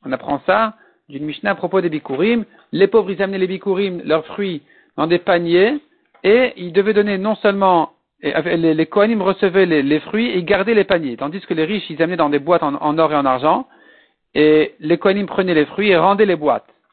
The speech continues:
Donc tu vois que la pauvreté, elle poursuit, elle poursuit le pauvre. La Gemara ramène encore une autre preuve d'un, d'un autre pasuk encore. Ou bien la Gemara dit, nous avons un proverbe des Chachamim qui dit, « Quelqu'un qui mange le matin tôt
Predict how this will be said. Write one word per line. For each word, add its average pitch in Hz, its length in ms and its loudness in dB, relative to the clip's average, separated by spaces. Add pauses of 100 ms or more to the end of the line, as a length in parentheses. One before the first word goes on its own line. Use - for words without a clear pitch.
(200)
Donc 143 160 -12
tu - 80 -18
vois 226 120 -2
que 226 80 -6
la 185 80 0
pauvreté, 202 340 -2
elle 226 120 -2
poursuit, 208 480 -8 (460)
elle 165 140 0
poursuit 202 280 0
le 170 80 4
pauvre. 240 360 2
La 190 80 0
Gemara 196 180 0
ramène 190 200 0
encore 185 240 2
une 185 80 -2
autre 165 280 0
preuve 156 280 -2
d'un, 139 100 -2
d'un 147 140 -2
autre 170 140 -2
pasuk 170 280 0
encore. 139 380 -4 (560)
Ou 151 60 0
bien 233 120 2
la 233 100 2
Gemara 214 280 2
dit, 190 180 -6
nous 196 160 -4
avons 208 340 -2 (2000)
un 175 160 0
proverbe 220 340 2
des 202 100 0
Chachamim 196 420 -4
qui 170 160 -6
dit, « 208 320 -6 (600)
Quelqu'un 202 360 2
qui 220 180 -8
mange 180 420 0 (240)
le 160 180 0
matin 190 480 0 (600)
tôt 233 340 2